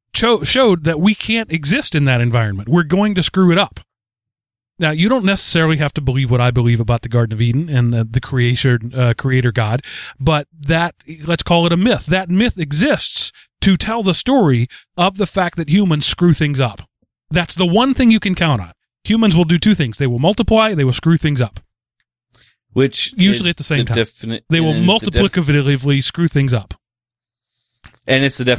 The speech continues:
Speaker 1: ahead, Chris,
Speaker 2: definition,
Speaker 1: sorry.
Speaker 2: how, I was gonna say, it, it's the way, that's the reason that Agent Smith, dec-, you know, decreed that we are viruses, is that we multiply and screw things up. So i-, if you go that way, uh, I could see his point. <laughs> What's funny is, uh,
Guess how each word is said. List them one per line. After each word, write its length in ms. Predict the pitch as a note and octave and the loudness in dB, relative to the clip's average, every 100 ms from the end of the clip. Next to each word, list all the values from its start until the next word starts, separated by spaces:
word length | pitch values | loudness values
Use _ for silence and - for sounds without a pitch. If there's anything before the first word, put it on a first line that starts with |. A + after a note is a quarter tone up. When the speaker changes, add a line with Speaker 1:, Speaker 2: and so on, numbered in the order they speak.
| F3+ | 2
Speaker 1:
ahead, 140 | A#2 | 2
Chris, 200 | D3+ A#2+ | 0 2
Speaker 2:
definition, 0 | |
Speaker 1:
sorry. 180 | - G#2 | 0 -2
Speaker 2:
how, 240 | A2 A2+ - - | -2 -4 -4 -8
I 60 | - | 0
was 80 | A#2+ | 0
gonna 100 | A#2 | 2
say, 320 | A#2+ G#2+ G#2+ | 2 2 2
it, 100 | A2 | 2
it's 220 | B2+ - | 0 0
the 100 | - | 0
way, 280 | A#2+ C3+ C3+ | 2 4 4
that's 260 | C3 C#3 - | 2 -2 -2
the 100 | B2 | 0
reason 420 | A#2 B2+ A#2+ A2+ | 2 2 0 0
that 160 | A2 G#2 | 0 0
Agent 300 | A#2 A2+ A2 | -2 -2 -6
Smith, 300 | - A#2+ G#2+ _ _ _ _ _ _ - | -2 -2 -2 _ _ _ _ _ _ -10
dec-, 400 | G#2+ - - C3+ | -8 -10 -4 0
you 60 | |
know, 140 | A2 F#2+ | 2 0
decreed 400 | G2 B2 A#2 G#2+ | -2 -2 -2 0
that 120 | G2+ | 0
we 140 | A2+ | 2
are 160 | G2+ F#2+ | 2 2
viruses, 760 | F2+ F#2 G#2 F#2+ - C#2 - - _ _ - _ - | -2 -2 -2 -4 -8 -14 -18 -20 _ _ -20 _ -10
is 140 | F2+ | -4
that 100 | F#2+ | 0
we 120 | F#2+ | 2
multiply 500 | G2 G2 G#2+ G2+ G#2 | 2 0 -2 -2 0
and 100 | G2 - | 0 -2
screw 180 | G#2+ | -2
things 260 | F#2 F#2 F2 | 0 0 0
up. 180 | E2 - | -2 -2
So 360 | - F#2 F2 - - - - _ | 0 2 2 -2 -16 -20 -20 _
i-, 40 | - | -4
if 260 | D3+ B2+ B2+ | 0 0 0
you 80 | B2 | 2
go 200 | C3+ A2 | 2 4
that 240 | B2+ C#3 | 2 2
way, 300 | D3 C#3 - - | 4 2 0 -4
uh, 280 | F3 E3 F#3 | -2 0 0
I 80 | |
could 160 | E3 A2+ | -2 -4
see 200 | - F#2 | -2 0
his 140 | F2+ | 0
point. 300 | - G2 D3 - | -2 -4 -4 -6
<laughs> 60 | - - - - _ _ _ _ _ _ _ _ - - E3+ D3+ _ _ - _ - | -14 -14 -16 -20 _ _ _ _ _ _ _ _ -20 -20 -20 -20 _ _ -20 _ -2
What's 220 | A#2 - | -2 0
funny 340 | - D3+ C#3+ | -2 0 2
is, 100 | A#2 | 2
uh, 300 | A2 G2 F2+ | 2 2 2